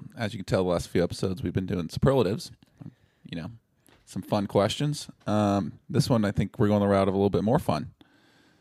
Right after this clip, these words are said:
So first question is, if, which Titan do you think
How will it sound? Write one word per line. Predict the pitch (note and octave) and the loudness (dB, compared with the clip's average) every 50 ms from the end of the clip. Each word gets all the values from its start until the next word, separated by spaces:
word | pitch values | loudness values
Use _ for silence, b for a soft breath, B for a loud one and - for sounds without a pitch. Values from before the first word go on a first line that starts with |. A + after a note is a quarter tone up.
| _ _ _ | _ _ _
So | - - A2 F#2+ F#2 F#2 F#2 F2+ | -6 0 2 4 6 6 4 4
first | - - A2 A2 - | 2 2 2 2 2
question | - - B2+ A2 G#2 - - F#2 F2+ | 2 2 2 2 2 2 -2 -2 0
is, | F2+ E2+ F#2+ C3 - - - - - _ _ - _ _ _ _ _ _ _ _ _ _ _ _ - | 0 0 0 -2 -4 -6 -14 -18 -20 _ _ -20 _ _ _ _ _ _ _ _ _ _ _ _ -6
if, | - A2+ G#2+ G#2 - - - - - - - - - _ _ _ _ - | 0 2 2 2 2 -2 -16 -16 -16 -16 -18 -18 -20 _ _ _ _ -4
which | - B2 E3 - - - | 2 4 4 4 4 2
Titan | - E3+ G3+ G3 - A2 A2 G#2 G#2 | 4 4 4 4 4 2 2 2 2
do | - G#2+ | 0 0
you | G2+ G2+ G2+ | 0 0 0
think | - - - A2 G#2 G2 D#2+ - - - - - - | 0 0 0 2 2 2 0 -4 -8 -16 -16 -16 -16